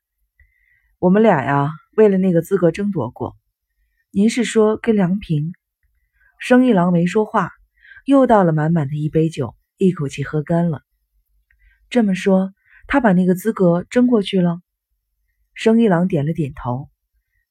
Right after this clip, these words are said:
“那，那他为什么不到优希身边去呢？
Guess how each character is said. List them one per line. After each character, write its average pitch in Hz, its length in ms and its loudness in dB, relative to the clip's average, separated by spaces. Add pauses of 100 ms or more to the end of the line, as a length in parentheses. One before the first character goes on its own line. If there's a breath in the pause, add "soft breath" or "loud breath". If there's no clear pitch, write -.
“那， 196 500 0 (460)
那 254 140 2
他 254 100 2
为 247 220 2
什 170 180 -2
么 165 380 -2
不 214 100 -2
到 220 140 4
优 220 160 0
希 233 160 -4
身 233 180 0
边 233 220 0
去 196 240 -2
呢？ 156 180 -6